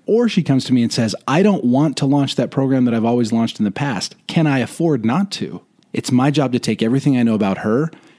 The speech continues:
everything I know about her business, and her financial past, present, and near future, and put them together and give her what is effectively a sales quota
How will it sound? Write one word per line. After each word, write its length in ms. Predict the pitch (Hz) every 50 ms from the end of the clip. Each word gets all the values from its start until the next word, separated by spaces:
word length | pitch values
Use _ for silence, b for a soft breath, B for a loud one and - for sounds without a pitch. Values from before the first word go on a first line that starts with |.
| B B
everything 380 | - 107 113 139 131 - 156 151
I 60 | 143
know 140 | 147 147 143
about 200 | 139 143 135 127
her 140 | 127 143 135
business, 580 | 147 143 127 113 101 64 - - - - - - b b b b b b b
and 320 | - 135 151 160 160 143 143
her 140 | - 123
financial 420 | 113 - 120 117 117 110 - - 107
past, 500 | 98 - 117 120 120 123 117 - - _
present, 400 | - 127 123 123 117 120 113 - -
and 200 | 113 110 110 110
near 160 | 117 113 107
future, 440 | - - 139 151 143 - - 98 85
and 200 | 87 107 98 -
put 200 | - - - -
them 160 | 151 151 147
together 580 | - 165 139 120 107 95 87 90 90 92 - _ _ _ _ _ _ _ _ _ _
and 160 | - 120 113 104
give 200 | 120 117 104 -
her 520 | - - - 170 139 110 104 95 92 - _ _ _ _ _ _ _ _ _ _ _ _
what 200 | - 120 127 123
is 120 | 127 107
effectively 680 | 113 - - - 170 170 - - 107 90 98 98 98 -
a 80 | - 117
sales 360 | - - 127 120 110 101 -
quota 320 | - - 90 - - 64